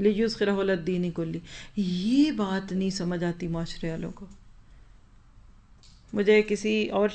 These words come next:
इस आपके शहर से तो अभी पता नहीं ये खबर दस साल बाद आएगी। मुझे लगता है अगर मेरी ज़िंदगी में आ गई तो मैं भी खुश हो जाऊंगी। हमारे एक साथी किसी और शहर मुल्क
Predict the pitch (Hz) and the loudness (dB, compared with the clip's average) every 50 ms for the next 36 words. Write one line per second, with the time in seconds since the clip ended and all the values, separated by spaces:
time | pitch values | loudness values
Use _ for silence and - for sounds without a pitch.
0 | - - 240 254 - 247 233 247 240 - - 254 247 - 220 214 220 220 - 220 | -2 -2 -2 -2 2 2 2 2 2 0 -2 -2 0 2 2 2 2 2 0 -2
1 | 208 214 202 190 196 202 185 196 190 220 220 220 214 214 202 190 180 185 170 170 | 0 0 0 0 0 -2 -2 -2 -2 -2 -2 -2 -2 -2 -2 -2 -4 -4 -4 -2
2 | 196 208 202 - 196 185 175 165 175 175 165 170 165 160 156 156 185 175 180 175 | -2 -4 -4 -4 -4 -4 -4 -2 -2 -2 -2 -2 -2 -4 -4 -4 -6 -6 -4 -4
3 | 170 180 170 175 170 175 - 185 180 185 185 175 180 175 180 175 175 175 175 185 | -2 -2 -2 -2 -4 -4 -4 -4 -4 -4 -4 -4 -4 -4 -4 -4 -4 -4 -4 -4
4 | 175 185 185 185 180 175 175 175 170 180 175 180 180 175 170 175 175 165 190 185 | -4 -4 -4 -4 -4 -4 -4 -4 -4 -6 -6 -6 -6 -6 -4 -4 -4 -6 -6 -6
5 | 196 185 185 - 180 170 170 170 165 170 170 175 - - - - - - - - | -8 -8 -6 -6 -6 -6 -6 -6 -8 -8 -10 -12 -16 -20 -20 -20 -20 -20 -20 -20
6 | - - - - 196 196 202 202 202 214 208 208 208 208 - 202 190 190 190 196 | -20 -20 -14 -8 -4 0 2 4 4 4 4 4 2 0 -2 -2 -2 -2 -2 -4
7 | - 202 196 190 196 - 208 190 196 208 196 190 190 180 - - 185 185 185 190 | -4 -2 -2 -2 -4 -4 -6 -6 -4 -2 -2 -2 -2 -4 -4 -6 -4 -2 -2 -2
8 | 180 175 175 175 175 170 170 | -2 -2 -2 -2 -4 -4 -6